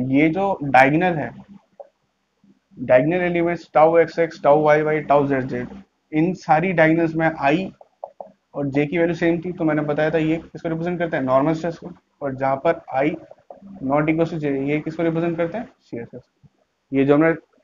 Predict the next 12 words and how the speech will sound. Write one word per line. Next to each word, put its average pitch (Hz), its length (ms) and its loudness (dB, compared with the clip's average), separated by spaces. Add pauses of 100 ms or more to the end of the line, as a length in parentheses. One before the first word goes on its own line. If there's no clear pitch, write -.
(200)
सेकंड 143 180 2
लेक्चर 165 220 4
में 170 100 4
पढ़ा 165 180 2
था 180 100 0
स्ट्रेस 165 280 0
रिप्रेजेंटेशन 160 520 2
में, 214 100 0
वो 151 160 2
मैंने 147 180 4
बताया 123 300 2
था। 127 120 -8